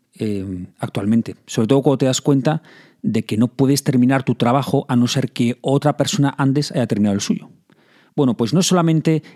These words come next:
es esta interdependencia, sino que además es creer que un equipo de trabajo es un proveedor interno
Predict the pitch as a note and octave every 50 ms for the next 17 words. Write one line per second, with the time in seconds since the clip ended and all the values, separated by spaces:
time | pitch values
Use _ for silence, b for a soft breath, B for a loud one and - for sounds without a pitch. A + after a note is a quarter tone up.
0 | B B _ - D#3+ D3+ - - - - - - D3+ - - - B2 A#2+ - -
1 | D3 C#3 C3+ C3 B2 A#2 A#2+ A2+ - B2 C#3 D3 D3 - D#3+ C#3 - - D#3 D3
2 | C#3 - - C#3 C3 C3 C#3 D#3+ E3+ E3+ E3 - - - F3 E3 - - - -
3 | C#3+ C#3 D3+ D#3+ D#3 D3 D3+ - b b b b b b b b - C3+ C3 C#3
4 | D3+ D3+ - - C#3 - D3 C#3 C#3 - C3+ C#3 C#3+ C3+ - - D3 - - -
5 | D#3 - - E3 D3+ C3+ D#3 C3+ B2+ B2+ C3 C3+ C3+ C#3 - - _ - - B2+
6 | B2 A#2 D3+ C#3+ C#3 C3 C3 C#3+ -